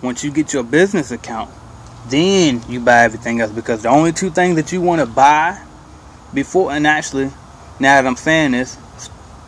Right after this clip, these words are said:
make step one, step two. When I told you to buy the basics, don't do that first. Get incorporated first, or get your, get legal first, and then buy your stuff. And I'm about to explain why. Because, all right,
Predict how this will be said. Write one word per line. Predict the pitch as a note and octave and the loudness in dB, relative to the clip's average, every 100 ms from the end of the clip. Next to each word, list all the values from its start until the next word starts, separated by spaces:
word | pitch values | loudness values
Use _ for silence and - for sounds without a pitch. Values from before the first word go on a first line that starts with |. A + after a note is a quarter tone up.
| - - | -20 -10
make | A#2+ D3 - | -4 -4 -4
step | - E3 B2 | 0 0 0
one, | C#3 D#3+ C#3 | 0 0 0
step | - C#3 - | -4 -4 -4
two. | - C3 | -4 -2
When | A2 A2+ | -2 -6
I | |
told | A#2 C#3 | -2 -2
you | C3 | -2
to | C3+ | -2
buy | C#3+ C#3+ | 0 0
the | |
basics, | C3 C#3+ D3 D#3 - - - - | 0 -2 -2 -8 -10 -16 -20 -6
don't | C#3 C#3+ | -4 0
do | D3+ | 0
that | B2 | 0
first. | - A#2 G#2+ - - - - | -4 -6 -6 -12 -20 -20 -2
Get | C#3 | 0
incorporated | F3 E3 E3+ - B2+ A#2+ | 0 0 0 0 -2 -2
first, | A#2 B2+ A#2+ A#2 A2 | -4 -2 -2 -6 -6
or | C3 A2+ | -4 -4
get | A2+ C#3 | -6 -4
your, | E3 C3+ B2+ | -4 -6 -6
get | C#3+ C#3 | -6 -2
legal | D3 C3 | 0 0
first, | B2 B2+ A#2+ A#2 | -4 -4 -4 -6
and | A2 | -6
then | B2+ C3 A#2 | -6 -4 -2
buy | A2+ | -4
your | G#2+ | -6
stuff. | - A2+ G#2+ - - | -8 -10 -10 -16 -14
And | A2+ | -10
I'm | A#2 | -4
about | A#2 A#2 | -2 -4
to | |
explain | A2 - B2+ A#2+ A#2+ | -6 -8 -6 -4 -2
why. | A#2 A2 - - - - | -4 -4 -14 -20 -20 -8
Because, | B2+ A#2 C3 A#2+ A#2 - - - - - - - - - - - - - - - - | -6 -2 -2 -2 -6 -14 -20 -20 -20 -20 -20 -20 -20 -20 -20 -20 -20 -20 -20 -20 -6
all | C3 | 0
right, | B2 C3+ | 0 0